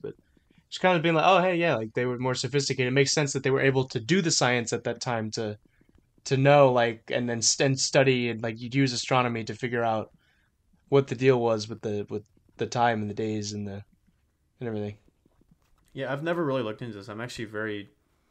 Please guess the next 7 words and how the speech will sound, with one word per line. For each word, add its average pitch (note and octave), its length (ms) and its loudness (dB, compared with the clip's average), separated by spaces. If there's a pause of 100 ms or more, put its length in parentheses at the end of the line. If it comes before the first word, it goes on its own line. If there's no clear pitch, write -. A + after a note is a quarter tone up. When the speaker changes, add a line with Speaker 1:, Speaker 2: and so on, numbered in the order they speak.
(280)
Speaker 2:
so A2 280 -6
conversion B2+ 540 -4
between A#2 340 -8
Julian A2 340 -8
and G#2 100 -10
Gregorian G#2+ 420 -8
calendars. G2+ 680 -12